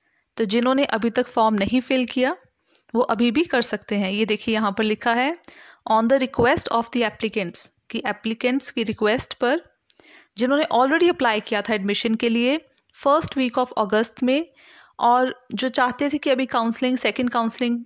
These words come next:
जो है और भी उनको टाइम मिले फॉर्म फिल करने का, तो उनकी रिक्वेस्ट पर ये नाइनटीन सितंबर फ़ाइव पी एम तक उन्होंने, डिपार्टमेंट ने डेट एक्सटेंड कर दी है और सभी एप्लीकेंट्स ने अपने choice of schools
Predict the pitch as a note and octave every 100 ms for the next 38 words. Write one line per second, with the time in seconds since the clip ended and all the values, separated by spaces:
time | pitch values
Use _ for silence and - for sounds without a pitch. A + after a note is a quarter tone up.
0 | - A#3 A#3 A#3 A#3+ G#3+ A3+ A3 B3+ A#3+
1 | A#3+ A#3 G#3 G#3 G#3+ A3 D4+ - _ -
2 | G#3+ G#3+ A3+ G#3 G3 F#3+ G3 A3+ D4+ -
3 | _ _ - - - _ - - C#4+ E4
4 | D#4 D4 B3+ B3+ C#4+ - D4+ C#4+ D4+ -
5 | _ _ _ - A#3+ C4 A3+ A#3 A#3 D#4
6 | D#4+ C#4+ C#4 A#3 A3+ A#3+ B3 - A3+ A#3+
7 | C#4 - A#3+ A#3 A#3 C4+ E4+ - A3+ A#3
8 | A#3 B3+ A#3 G#3+ G3 A3+ A3 B3+ G#3 G3+
9 | G#3 - G#3 A#3+ B3 B3+ A#3 B3+ C4 C4
10 | - A#3 A3+ - A3+ C#4 B3+ - A#3 A#3+
11 | A#3 - B3+ D#4 - - - A3+ A#3 B3
12 | B3 A#3+ A#3 - C#4 - - A#3+ C4+ C4